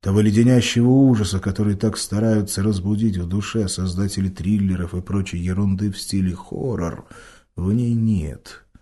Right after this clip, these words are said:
Смерть не страшна, а грустна и трагична. Бояться мёртвых, кладбищ, моргов — верх идиотизма.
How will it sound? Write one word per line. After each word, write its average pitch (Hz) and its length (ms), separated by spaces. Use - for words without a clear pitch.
Смерть 120 400
не 131 120
страшна, 170 720
а 131 140
грустна 127 840
и 117 100
трагична. 87 1040
Бояться 110 460
мёртвых, 110 760
кладбищ, 95 800
моргов — 107 600
верх 143 320
идиотизма. 95 920